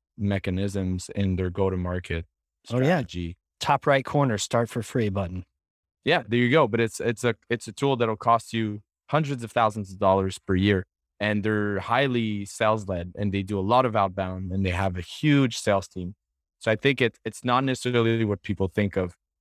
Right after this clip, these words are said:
Speaker 1: You have to have a product that is, like, a five bucks per month, and then it's fully self-serve. There's a way to do a hybrid. And if you look at Snowflake versus their competitors, they're overperforming. So coming back to, like, the driver's seat versus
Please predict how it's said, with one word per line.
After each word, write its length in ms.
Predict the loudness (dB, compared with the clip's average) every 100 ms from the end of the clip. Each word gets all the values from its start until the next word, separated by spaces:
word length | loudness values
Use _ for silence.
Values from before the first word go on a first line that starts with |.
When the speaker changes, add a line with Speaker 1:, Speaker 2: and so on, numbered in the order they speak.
| _
Speaker 1:
You 120 | -4
have 260 | 0 0 0
to 80 | -2
have 220 | -2 -4
a 60 | -6
product 500 | -2 0 0 -6 -6
that 160 | -4
is, 340 | -4 -8 -12 -18 _ _ _ _
like, 180 | -4 -4
a 40 |
five 460 | -8 -2 -2 -2 -2
bucks 280 | -4 -4 -4
per 160 | 0
month, 380 | 0 0 -2 -6 -8
and 180 | -4 0
then 160 | 2 0
it's 160 | -2
fully 280 | -4 0 0
self-serve. 720 | 0 -2 0 -2 -2 -2 -8 _ _ _ _ -2
There's 260 | -2 0
a 60 | -2
way 260 | 2 2
to 100 | 2
do 280 | 0 0 0
a 40 | 2
hybrid. 540 | 2 2 0 -2 -2 -4
And 140 | -4
if 180 | -4 -2
you 80 | 0
look 180 | 2
at 140 | 2 0 _
Snowflake 560 | 0 2 4 2 2 0
versus 440 | -6 -4 -4 -6 -8
their 100 | -6
competitors, 760 | -6 0 2 4 2 -2 -8 -20 _ _ _ _
they're 480 | 2 4 4 2 -2 -8 _ _ 0
overperforming. 800 | 2 0 -2 -2 2 2 0 -8 _ _ -8
So 120 | -4
coming 360 | 0 2 2
back 240 | 2 0 -2
to, 100 | -2
like, 240 | -2 -4
the 80 | -6
driver's 440 | -2 0 0 -2 -4
seat 240 | -4 -2
versus 380 | -4 -4 -12